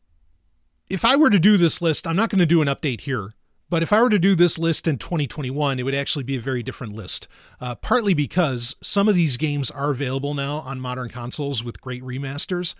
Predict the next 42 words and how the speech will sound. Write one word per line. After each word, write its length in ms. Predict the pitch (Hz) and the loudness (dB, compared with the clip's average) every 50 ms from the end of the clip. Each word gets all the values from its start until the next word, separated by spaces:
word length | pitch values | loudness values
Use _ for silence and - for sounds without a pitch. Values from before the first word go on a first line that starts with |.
| - - - - _ _ _ | -14 -20 -20 -20 _ _ _
which 180 | - 147 - - | -8 -6 -4 -2
is 140 | 135 120 | -2 0
the 60 | 127 - | 0 2
same 240 | - 180 160 151 | 2 2 2 2
reason 260 | 156 151 151 123 135 131 | 4 4 2 2 2 0
I, 180 | 131 131 123 101 104 131 | -2 -2 -4 -6 -10 -10
you 120 | 139 131 | -6 -6
know, 120 | 120 117 | -6 -4
that, 320 | 104 123 131 117 123 - - | -4 -4 -4 -4 -6 -8 -10
that 220 | 131 120 113 - _ _ _ _ | -12 -12 -12 -14 _ _ _ _
the 160 | - 139 143 | -10 -10 -6
Legend 300 | 123 139 139 - 131 135 | -4 -4 -4 -4 -4 -4
of 60 | 127 113 | -4 -2
Zelda 260 | 131 127 120 123 131 | -2 -2 -2 -4 -4
games 320 | 107 117 113 117 113 113 | -6 -6 -6 -6 -6 -6
aren't 160 | 117 117 110 | -6 -6 -6
on 160 | 107 110 113 107 | -6 -8 -8 -8
here, 360 | 98 113 117 110 117 113 110 | -8 -8 -8 -6 -6 -6 -8
and, 160 | 110 107 110 | -8 -10 -10
you 80 | 120 113 | -10 -10
know, 140 | 104 104 | -10 -10
and 220 | 98 95 107 107 - | -10 -10 -10 -8 -8
Star 240 | - - 117 113 110 | -6 -6 -6 -8 -8
Fox 380 | - 117 107 104 - - - | -10 -12 -12 -10 -10 -10 -10
and 100 | 127 117 | -8 -8
some 180 | - - 117 139 | -8 -8 -4 -4
others. 380 | 180 170 107 98 - - - - _ _ - - _ _ _ _ _ _ _ | -4 -4 -4 -6 -8 -8 -10 -10 _ _ -20 -20 _ _ _ _ _ _ _
Um, 260 | - 147 147 143 147 - | -8 -6 -6 -6 -6 -6
like, 160 | - 165 160 - | -6 -6 -2 0
I 120 | 147 220 | 2 2
would, 320 | 202 190 156 123 123 - - _ _ _ _ _ _ - | 2 2 0 0 -6 -12 -20 _ _ _ _ _ _ -2
I 100 | 196 196 | 2 2
would 120 | 190 147 | 2 4
definitely 380 | 135 185 185 175 - 196 180 175 | 4 4 4 4 4 2 2 4
be 240 | 151 170 180 - | 2 0 -2 -2
adding 300 | - 160 165 160 156 151 | -2 -2 0 0 0 0
in 260 | 151 151 151 151 156 147 | 0 0 2 0 0 -2
the 80 | 127 | -4
two 180 | - - 170 160 | -2 0 0 2
Battle 300 | 120 139 127 127 139 135 | 2 0 -2 -2 -2 -2
Tanks 320 | - 156 151 143 - - | -2 -2 -2 -2 -2 -4
games. 380 | - 160 139 135 143 147 - | -4 -4 -6 -6 -6 -6 -6